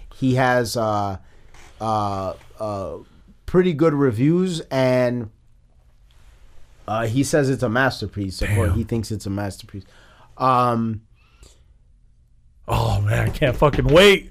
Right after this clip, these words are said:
Speaker 2: I can't.
Speaker 1: <laughs> So what, what I wanna ask you, and, and we could, we could do this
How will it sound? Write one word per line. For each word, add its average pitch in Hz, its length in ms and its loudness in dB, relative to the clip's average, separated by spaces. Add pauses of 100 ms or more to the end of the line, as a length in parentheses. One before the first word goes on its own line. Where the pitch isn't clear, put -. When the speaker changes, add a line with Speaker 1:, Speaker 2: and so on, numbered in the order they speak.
Speaker 2:
I 156 80 6
can't. 160 420 4 (400)
Speaker 1:
<laughs> 175 160 0 (460)
So 156 560 6 (400)
what, 143 420 2 (1300)
what 143 220 2
I 165 160 6
wanna 180 260 0
ask 143 460 0
you, 143 260 0
and, 127 260 0
and 127 220 0
we 131 80 0
could, 131 380 0
we 131 80 2
could 131 180 -4
do 135 160 2
this 131 480 0